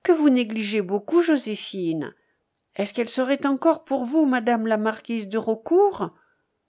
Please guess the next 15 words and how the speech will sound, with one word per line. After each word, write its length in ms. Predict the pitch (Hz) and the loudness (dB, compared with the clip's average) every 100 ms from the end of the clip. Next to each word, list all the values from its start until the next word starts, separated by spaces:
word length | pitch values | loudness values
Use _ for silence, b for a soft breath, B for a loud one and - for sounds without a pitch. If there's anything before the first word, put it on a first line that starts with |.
| - | -8
Je 200 | 185 202 | -4 -2
crois, 460 | 190 - - - - | -2 -4 -4 -6 -4
à 120 | 175 | -6
vous 160 | 180 185 | -4 -8
dire 320 | 175 214 202 | -6 -8 -8
vrai, 360 | 202 240 262 262 B B | -4 0 0 -2 B B
avoir 400 | 269 247 269 247 - | -4 0 2 0 0
assez 320 | 311 302 262 | 0 0 -4
fait 340 | 208 - - - | -6 -6 -8 -8
pour 200 | 185 - | -12 -6
conquérir 580 | 233 233 262 262 277 - | -6 -4 -4 -2 -4 -4
ce 100 | 269 | -6
beau 300 | 214 262 262 | -2 -2 -2
titre 440 | - 262 - 233 | -4 -6 -4 -4
d'amie. 600 | 185 196 165 151 143 - | 0 0 2 0 -4 -6